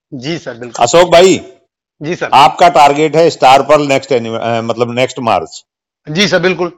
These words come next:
Speaker 2: मेरा टारगेट है आपके लिए एमरल्ड।
Speaker 1: हाँ, ठीक है सर।
Speaker 2: मैं, और मैं जब भी सोचता हूं ना
Speaker 1: जी सर।
Speaker 2: कि ऐसा होगा, तो
Speaker 1: हम्म।
Speaker 2: फिर ब्रह्मांड की सारी शक्तियां मेरे साथ हो जाती है।
Speaker 1: बिल्कुल सर जी,
Speaker 2: आज
Speaker 1: बिल्कुल।
Speaker 2: तक
Speaker 1: आपका
Speaker 2: जो
Speaker 1: आशीर्वाद
Speaker 2: मैंने
Speaker 1: रहा तो
Speaker 2: सोचा
Speaker 1: ऐसे
Speaker 2: है,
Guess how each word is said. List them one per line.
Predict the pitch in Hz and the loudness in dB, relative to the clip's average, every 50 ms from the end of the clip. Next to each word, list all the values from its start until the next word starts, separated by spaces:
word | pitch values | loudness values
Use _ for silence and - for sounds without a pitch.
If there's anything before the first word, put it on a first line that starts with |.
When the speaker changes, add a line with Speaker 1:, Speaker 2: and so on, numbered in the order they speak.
| _ 104 | _ -6
Speaker 2:
मेरा | 120 131 147 160 165 | 0 2 4 4 4
टारगेट | 170 - - - 139 135 139 135 151 | 4 4 4 4 4 2 0 2 4
है | 139 | 4
आपके | 127 120 123 - 123 | 4 2 2 -2 -6
लिए | 120 120 113 101 | -2 -2 -2 -2
एमरल्ड। | 92 87 78 73 71 67 _ _ _ _ _ _ _ _ _ _ _ _ _ _ _ - | -2 -6 -12 -16 -18 -18 _ _ _ _ _ _ _ _ _ _ _ _ _ _ _ -6
Speaker 1:
हाँ, | 170 147 131 120 - - | -4 -4 -4 -6 -4 -2
ठीक | 208 220 - 214 | 0 0 2 2
है | 202 | 0
सर। | 160 156 120 - _ _ _ _ _ _ _ _ _ _ _ _ _ _ _ _ _ _ _ _ _ _ _ _ - | 0 -2 -6 -8 _ _ _ _ _ _ _ _ _ _ _ _ _ _ _ _ _ _ _ _ _ _ _ _ -14
Speaker 2:
मैं, | 120 123 135 139 | -10 -6 -4 -2
और | 131 135 127 | 0 -2 -2
मैं | 123 143 156 165 165 160 135 123 | 0 0 0 0 0 -2 -4 -2
जब | 131 147 139 | -2 -2 0
भी | 143 165 | 0 -2
सोचता | 151 - 143 139 135 - 175 160 | -2 0 -2 -2 -2 0 2 2
हूं | 143 123 | 2 2
ना | 131 143 139 - _ _ _ _ _ _ _ _ _ _ _ 147 | 0 -4 -4 -6 _ _ _ _ _ _ _ _ _ _ _ -14
Speaker 1:
जी | 139 139 123 | -14 -14 -14
सर। | - - - | -14 -10 -4
Speaker 2:
कि | 139 139 143 | 0 2 2
ऐसा | 139 131 143 135 | 2 4 2 2
होगा, | 113 110 110 101 98 90 76 73 - _ _ _ _ _ _ _ _ _ - | 2 2 0 0 -2 -4 -4 -6 -10 _ _ _ _ _ _ _ _ _ -8
तो | 127 | -6
Speaker 1:
हम्म। | 120 120 | -4 -2
Speaker 2:
फिर | 147 147 131 | -4 -4 -2
ब्रह्मांड | 113 127 120 117 120 123 127 143 143 | -2 -2 -2 0 0 0 0 -2 -2
की | 131 160 151 | -4 -6 -8
सारी | - - 135 127 139 147 123 | -4 0 0 2 2 0 -2
शक्तियां | - 127 113 - 143 135 131 | -6 -8 -8 -6 -6 -4 -4
मेरे | 127 120 120 101 | -2 -4 -4 -2
साथ | 120 107 101 | -2 -4 -2
हो | 101 90 | -4 -6
जाती | 78 73 69 _ _ 76 71 | -12 -12 -16 _ _ -20 -20
है। | 67 _ _ _ _ _ _ _ _ - | -20 _ _ _ _ _ _ _ _ -16
Speaker 1:
बिल्कुल | 147 151 151 151 143 160 156 147 - 170 | -14 -14 -14 -10 -10 -10 -10 -8 -10 -12
सर | - 160 135 | -10 -10 -10
जी, | 135 143 | -4 0
Speaker 2:
आज | 127 139 151 156 | 2 2 2 2
Speaker 1:
बिल्कुल। | 165 160 | 0 -2
Speaker 2:
तक | 175 | -2
Speaker 1:
आपका | 156 190 | -2 -2
Speaker 2:
जो | - 147 | 0 2
Speaker 1:
आशीर्वाद | 175 185 185 | 2 2 2
Speaker 2:
मैंने | 185 170 170 160 | 2 0 0 0
Speaker 1:
रहा | 156 165 | 0 0
तो | 170 143 | 0 -2
Speaker 2:
सोचा | 143 147 - 170 175 156 | -2 -2 0 2 2 4
Speaker 1:
ऐसे | 160 117 101 | 4 2 -2
Speaker 2:
है, | 92 85 - - _ _ | -6 -6 -10 -14 _ _